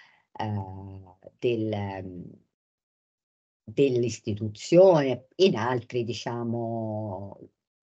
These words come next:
luoghi. Noi abbiamo deciso, ehm, di, eh, interpretare, eh,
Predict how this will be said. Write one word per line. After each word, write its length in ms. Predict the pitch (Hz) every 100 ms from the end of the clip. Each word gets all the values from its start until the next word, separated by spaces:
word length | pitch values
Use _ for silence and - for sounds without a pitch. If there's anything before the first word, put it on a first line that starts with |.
| -
luoghi. 720 | 147 135 104 107 107 208 262 _ _ - - _ _ _ _ _ _ -
Noi 240 | 240 330
abbiamo 400 | 180 165 147 127
deciso, 920 | 127 160 - 127 123 131 165 190 185 -
ehm, 960 | 143 123 120 120 120 113 113 107 107 107 _ - 143 -
di, 360 | 214 214 151
eh, 500 | - - 123 117 117
interpretare, 1300 | 120 160 160 143 - 143 135 160 135 123 123 120 117
eh, 540 | - - 113 110 110